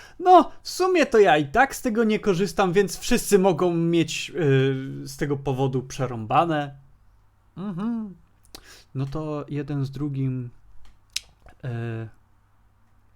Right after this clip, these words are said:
gratuluję podejścia do życia. Jednakże jest jeszcze coś.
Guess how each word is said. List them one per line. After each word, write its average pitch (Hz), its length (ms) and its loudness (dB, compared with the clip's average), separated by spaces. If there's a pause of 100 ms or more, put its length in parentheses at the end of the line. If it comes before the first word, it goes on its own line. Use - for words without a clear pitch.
(300)
gratuluję 160 680 -4
podejścia 123 560 -10
do 113 160 -12
życia. 104 340 -20 (600)
Jednakże 208 760 -2
jest 226 440 -8 (840)
jeszcze 165 480 2
coś. - 540 -16